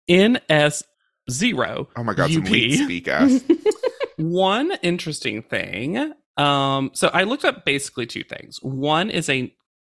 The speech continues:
Speaker 1: competition specifically to find trans models. There's an article from out dot com about it.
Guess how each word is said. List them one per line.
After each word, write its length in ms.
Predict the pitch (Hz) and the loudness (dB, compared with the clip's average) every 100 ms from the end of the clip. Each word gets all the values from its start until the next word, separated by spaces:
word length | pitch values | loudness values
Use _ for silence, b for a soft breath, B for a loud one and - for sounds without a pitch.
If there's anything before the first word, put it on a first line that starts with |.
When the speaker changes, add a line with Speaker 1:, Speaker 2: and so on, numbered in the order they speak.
| _ _ | _ _
Speaker 1:
competition 580 | - 180 208 - 180 143 | -2 -2 0 -4 -4 -4
specifically 520 | - 165 233 - 311 | -4 -4 -4 -4 -6
to 60 | 277 | -4
find 260 | 196 156 | -2 -2
trans 480 | 139 - 143 143 135 | -2 -4 -2 -2 -4
models. 540 | 123 117 110 - 98 - | -4 -2 -4 -6 -12 -6
There's 200 | 131 135 | -4 -4
an 80 | 131 | -4
article 340 | 131 131 143 | -4 -4 -6
from 180 | 127 127 | -8 -4
out 260 | - 123 - | -2 -4 -2
dot 220 | 120 - | -2 -2
com 340 | - 117 123 | -6 -6 -4
about 320 | 143 170 196 240 | -4 -2 -2 -4
it. 320 | 311 - | -8 -12